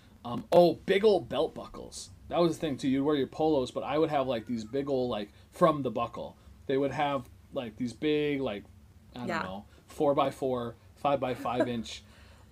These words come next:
Speaker 1: belt
Speaker 2: Which is
Speaker 1: buckles.
Speaker 2: absolutely ridiculous.
Speaker 1: Oh, it is. It is. Now, I will s-, I will say this, and I ca-, again,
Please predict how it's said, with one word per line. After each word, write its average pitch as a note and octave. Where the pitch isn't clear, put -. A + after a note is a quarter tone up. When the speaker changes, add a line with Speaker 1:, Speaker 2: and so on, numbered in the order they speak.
Speaker 1:
belt C4
Speaker 2:
Which E4
is D#4+
Speaker 1:
buckles. A3+
Speaker 2:
absolutely G3
ridiculous. F3+
Speaker 1:
Oh, G#3+
it F#3+
is. C#3+
It D#3
is. A2
Now, F3
I E3
will F3+
s-, -
I F3+
will F3+
say F3
this, C#3+
and D3+
I C#3+
ca-, -
again, C3+